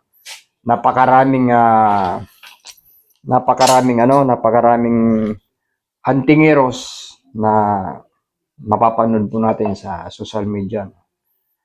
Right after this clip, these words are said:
Ayan. Sapagkat yung mga iba naman po niyan, no, ah, sila po ay napamanahan ng kanilang po mga kamag-anak. Halimbawa,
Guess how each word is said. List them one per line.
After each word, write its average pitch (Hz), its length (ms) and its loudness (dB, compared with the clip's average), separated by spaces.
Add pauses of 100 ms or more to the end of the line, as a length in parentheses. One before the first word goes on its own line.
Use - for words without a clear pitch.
(160)
Ayan. 101 320 -6
Sapagkat 160 560 -2 (320)
yung 165 160 6
mga 160 400 2
iba 143 160 4
naman 139 400 2
po 139 80 4
niyan, 123 240 2
no, 101 240 -6 (600)
ah, 113 880 0 (880)
sila 151 400 2
po 147 220 4
ay 117 120 0 (540)
napamanahan 127 1300 2 (560)
ng 120 300 0 (580)
kanilang 113 400 0
po 117 80 2
mga 113 240 2
kamag-anak. 113 640 0
Halimbawa, 117 420 2